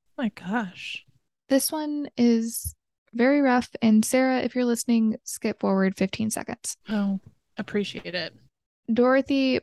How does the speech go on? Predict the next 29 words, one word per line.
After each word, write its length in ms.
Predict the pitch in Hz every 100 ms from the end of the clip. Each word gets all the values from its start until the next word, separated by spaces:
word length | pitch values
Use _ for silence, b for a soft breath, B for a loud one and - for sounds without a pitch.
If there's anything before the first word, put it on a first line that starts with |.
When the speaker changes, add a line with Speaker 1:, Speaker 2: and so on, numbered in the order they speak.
| -
Speaker 2:
Purcell 600 | 220 214 - 302 349 - _ _ _
was 420 | 226 233 220 214 - -
charged 440 | - 202 202 -
of 180 | 208 202
murder 480 | 196 - - 50 240
for 220 | - 226
this 260 | - 226 -
one. 320 | 233 233 233 233 B B B _ _ _
Purcell 300 | - 269 320
was 120 | 294 254
sharing 320 | 262 247 240
a 60 |
room 520 | 226 208 208 208 214 240 - _
with 220 | 220 214
her 140 | - 208
boyfriend, 640 | - 196 196 233 247 247
shoe 200 | - 247
salesman 720 | 233 226 220 - 208 202 196 -
Ben 280 | 196 196
Levine, 640 | 196 196 196 196 196 208 - _
age 320 | 208 196 - -
thirty-eight 520 | 202 202 - 196 -
at 140 | 226 226
the 100 | 233
time. 480 | 247 247 247 247 - _ -
Dorothy 500 | 233 240 240 262 262
was 240 | 247 233
nineteen. 760 | 208 202 233 - - - 240 220 _ B B B B _ _
Speaker 1:
Wow. 680 | 214 208 202 202 233 233